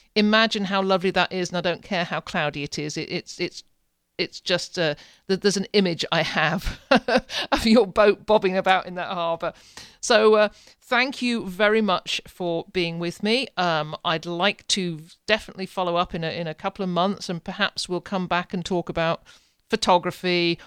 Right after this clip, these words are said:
or S E O. But certainly I want to, um, be following up on your Bookings Plus four G system, because I think that's a fascinating, um,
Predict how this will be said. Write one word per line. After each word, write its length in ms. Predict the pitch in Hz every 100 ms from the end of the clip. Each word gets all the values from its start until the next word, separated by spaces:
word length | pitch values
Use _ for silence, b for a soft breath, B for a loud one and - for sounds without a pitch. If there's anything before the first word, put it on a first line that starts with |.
| B
or 180 | 190 185 -
S 240 | 185 -
E 120 | 185
O. 300 | 170 156 156 156 b _
But 120 | - -
certainly 300 | 269 - 208
I 60 |
want 180 | 208 180
to, 100 | - 175 -
um, 340 | 185 180 170
be 100 | 196
following 440 | 185 - 185 175 175
up 140 | 165
on 40 | 180
your 140 | 180
Bookings 420 | 175 202 180 160
Plus 240 | - 165 -
four 240 | - 165
G 160 | 165 156
system, 460 | - - - 151
because 240 | 156 - 165
I 20 |
think 200 | 190 -
that's 180 | - 170
a 40 |
fascinating, 920 | - - 165 160 151 151 - 143 147
um, 220 | 139 131